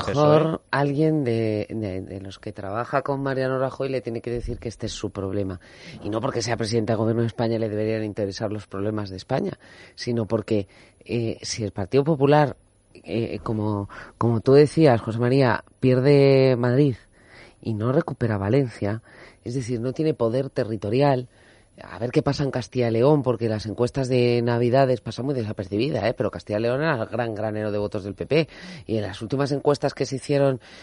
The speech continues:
Speaker 1: eh, por aquella zona en Navidades, eh, le quitaban muchas provincias Ciudadanos. En Galicia ahí está, pero está Núñez Feijóo, que parece que lo tiene más o menos amarrado, diciendo casi que no es del P P <laughs> cada vez que se presenta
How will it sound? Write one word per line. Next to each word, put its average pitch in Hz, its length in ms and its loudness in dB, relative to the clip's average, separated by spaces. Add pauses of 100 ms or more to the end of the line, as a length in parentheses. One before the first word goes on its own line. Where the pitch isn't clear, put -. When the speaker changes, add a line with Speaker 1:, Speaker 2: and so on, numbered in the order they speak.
(140)
Speaker 1:
eh, 127 160 0
por 131 160 2
aquella 123 280 0
zona 135 280 -2
en 131 80 0
Navidades, 139 720 4 (340)
eh, 104 1000 0 (260)
le 101 200 -4
quitaban 143 360 4
muchas 156 400 -4
provincias 117 580 -2
Ciudadanos. 110 720 -2 (400)
En 90 320 -12
Galicia 101 400 -2
ahí 165 120 4
está, 180 380 4
pero 98 560 2
está 95 320 -4
Núñez 135 300 2
Feijóo, 175 420 2
que 120 140 0
parece 104 240 -2
que 120 80 2
lo 117 80 0
tiene 120 180 2
más 113 160 0
o 113 60 0
menos 113 260 2
amarrado, 120 460 6
diciendo 127 640 2
casi 131 300 0
que 127 100 0
no 127 120 2
es 123 60 0
del 127 140 0
P - 140 -2
P 127 680 6
<laughs> 196 240 6
cada 208 200 12
vez 180 180 4
que 202 160 2
se 185 180 4
presenta 147 480 6